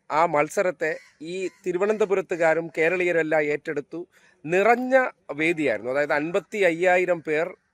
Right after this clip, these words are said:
ഏ, സീറ്റിംഗ് കപ്പാസിറ്റി ആയിട്ടുള്ള ഗ്രീൻഫീൽഡ് സ്റ്റേഡിയത്തിൽ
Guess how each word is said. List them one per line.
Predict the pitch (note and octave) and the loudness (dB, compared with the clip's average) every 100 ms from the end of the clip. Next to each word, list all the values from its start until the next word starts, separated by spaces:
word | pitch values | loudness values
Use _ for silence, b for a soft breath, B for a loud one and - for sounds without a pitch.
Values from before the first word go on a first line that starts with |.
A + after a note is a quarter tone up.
| - | -8
ഏ, | C3+ D3 | -4 -4
സീറ്റിംഗ് | C#3 D#3+ E3 F3+ | -4 -10 -8 -2
കപ്പാസിറ്റി | D#3+ - D3+ D#3+ D3 | -2 0 -4 -4 -4
ആയിട്ടുള്ള | C#3+ C#3 C#3+ C3+ D3 - | -2 -2 -8 -8 -8 -10
ഗ്രീൻഫീൽഡ് | C3+ D3 D3 D#3 D3+ | -8 -6 -6 -8 -8
സ്റ്റേഡിയത്തിൽ | D3 - B2 A#2+ - C3+ | -10 -10 -10 -10 -12 -18